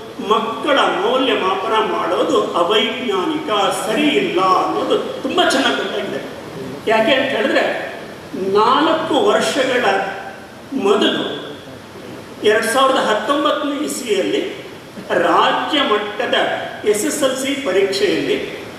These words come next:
ಎಸ್ ಎಲ್ ಸಿ ಪರೀಕ್ಷೆಯನ್ನ ಸುಮಾರು ಎಂಟೂವರೆ, ಒಂಬತ್ತು ಲಕ್ಷ ಮಕ್ಕಳು ತಗೊಳ್ತಾರೆ. ಇಡೀ ರಾಜ್ಯಕ್ಕೆ ಫಸ್ಟ್ ರ್ಯಾಂಕ್ ಬಂದಿರುವಂಥ ಒಬ್ಬ ಮಗು ಕುಮಟಾದ ಒಬ್ಬ.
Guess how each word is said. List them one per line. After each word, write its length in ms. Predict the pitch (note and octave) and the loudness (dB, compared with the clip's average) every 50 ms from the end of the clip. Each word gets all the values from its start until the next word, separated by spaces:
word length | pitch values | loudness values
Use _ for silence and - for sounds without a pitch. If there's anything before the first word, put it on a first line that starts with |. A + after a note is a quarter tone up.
| - - - - | -14 -8 -6 -6
ಎಸ್ 140 | - - | -4 -2
ಎಲ್ 100 | A3+ A3+ | -2 0
ಸಿ 120 | G3+ A#3+ A#3+ | 0 0 -2
ಪರೀಕ್ಷೆಯನ್ನ 600 | A#3+ - G#3 G#3 G#3+ G#3+ - - G#3 G#3+ A#3 B3+ | 0 0 2 2 2 2 0 -2 -2 0 0 -2
ಸುಮಾರು 400 | - - G#3+ G#3+ G#3 G#3+ G#3+ G#3 | -2 0 2 2 4 4 4 4
ಎಂಟೂವರೆ, 640 | G3 G3 G3 G3 - B3 A3+ A3+ A3 A3 G3+ G3 G3 | 4 4 2 2 2 2 2 2 2 2 4 2 2
ಒಂಬತ್ತು 360 | G3 G3+ A#3 - - - - | 2 2 0 -2 0 0 2
ಲಕ್ಷ 420 | G3 F3+ F3 - - - - - C4 C#4 A#3 F#3 | 2 4 2 2 0 -2 -4 -4 -4 -2 -2 -2
ಮಕ್ಕಳು 300 | F#3 - - D#4 B3+ G#3+ | -2 -2 0 0 0 0
ತಗೊಳ್ತಾರೆ. 840 | - F#3+ E3+ F3+ F#3+ F#3+ - F3+ D#3+ D#3 G3+ - - - - - - - - - - - - - - - - | 0 0 0 2 2 2 0 0 -2 -2 -2 -2 -4 -6 -8 -10 -12 -14 -14 -14 -14 -14 -14 -14 -12 -6 -4
ಇಡೀ 300 | B3 D4 E4+ F4 F4+ F4+ | 0 4 4 6 6 4
ರಾಜ್ಯಕ್ಕೆ 800 | D#4 B3 G#3 G3 G#3+ A#3 B3+ - - - E4 D#4 D4 - - F4 | 2 2 2 2 4 2 2 0 -2 -2 -4 -4 -4 -4 -4 -2
ಫಸ್ಟ್ 640 | D4 - - - - - E4 C#4+ - A3 - - - | -2 -2 -2 -4 -2 0 0 2 2 0 -2 -2 -2
ರ್ಯಾಂಕ್ 760 | C4 - - - C#4 - A#3+ B3+ B3+ B3 B3 - B3 G#3 - | -2 0 0 0 0 2 2 2 2 0 -2 -4 -4 -6 -4
ಬಂದಿರುವಂಥ 600 | F#3+ F#3+ - G3 A3 - - G3 F#3+ - - - | -4 -4 -2 -2 -2 0 0 0 0 -2 -2 -2
ಒಬ್ಬ 360 | F3 - - F#3+ G3+ - - - | -2 -2 0 0 0 0 0 -2
ಮಗು 440 | - G3 G3+ G3+ - C#4+ - - | 0 0 -2 0 0 0 -2 -2
ಕುಮಟಾದ 420 | B3+ A#3+ A#3 - - C4 B3 - D4 | -2 -2 -2 0 2 2 2 2 2
ಒಬ್ಬ. 460 | B3+ - - - - - - - - | 2 0 0 -2 -2 -4 -4 -6 -6